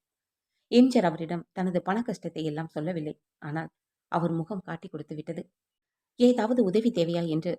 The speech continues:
கோவிந்தன் கேட்டபோது கூட அதெல்லாம் வேண்டாம் என்று மறுத்தார் எம் ஜி ஆர். ஆனால்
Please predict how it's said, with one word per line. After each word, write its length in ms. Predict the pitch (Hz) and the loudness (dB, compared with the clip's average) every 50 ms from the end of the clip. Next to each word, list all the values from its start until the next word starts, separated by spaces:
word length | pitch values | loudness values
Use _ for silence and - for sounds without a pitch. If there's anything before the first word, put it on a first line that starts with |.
| - | -4
கோவிந்தன் 520 | - 180 208 233 254 247 208 185 160 151 - | 0 2 4 4 4 4 2 2 -2 -4 -6
கேட்டபோது 400 | 165 170 196 175 180 165 160 156 | -6 -6 -6 -4 -4 -4 -4 -4
கூட 160 | - 180 185 175 - _ _ _ _ _ _ - | -6 -6 -6 -6 -8 _ _ _ _ _ _ -4
அதெல்லாம் 400 | 175 160 170 165 170 180 180 175 | -2 -2 0 0 0 0 0 2
வேண்டாம் 280 | 165 175 190 190 175 | 2 2 0 -2 -2
என்று 180 | 156 147 147 160 | -4 -4 -6 -6
மறுத்தார் 400 | 151 147 - 165 - 160 156 - | -6 -6 -8 -10 -12 -16 -16 -12
எம் 140 | 147 147 151 | -10 -10 -10
ஜி 100 | - 165 | -10 -12
ஆர். 100 | - _ _ _ _ _ _ _ _ _ _ _ - | -18 _ _ _ _ _ _ _ _ _ _ _ 0
ஆனால் 240 | 196 202 202 190 | 2 2 2 -2